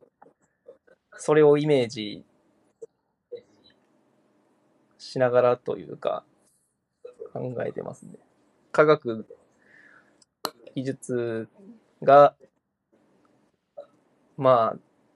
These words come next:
その、いやおうなしに産業と結びつくんだけど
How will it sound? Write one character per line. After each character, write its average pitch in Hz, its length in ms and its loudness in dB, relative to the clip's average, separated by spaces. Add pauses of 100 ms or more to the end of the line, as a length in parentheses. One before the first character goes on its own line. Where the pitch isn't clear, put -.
(140)
そ 123 200 -4
の、 113 220 -2
い 135 120 -8
や 156 140 6
お 147 80 4
う - 20 -6
な 127 100 2
し 120 100 -10
に 110 60 -10
産 123 240 -2
業 110 160 -4
と 107 100 -6
結 117 220 -6
び 123 120 -6
つ - 100 -20
く 135 1000 -4
ん 117 220 -10
だ 113 140 -4
け - 240 -4
ど 151 400 -8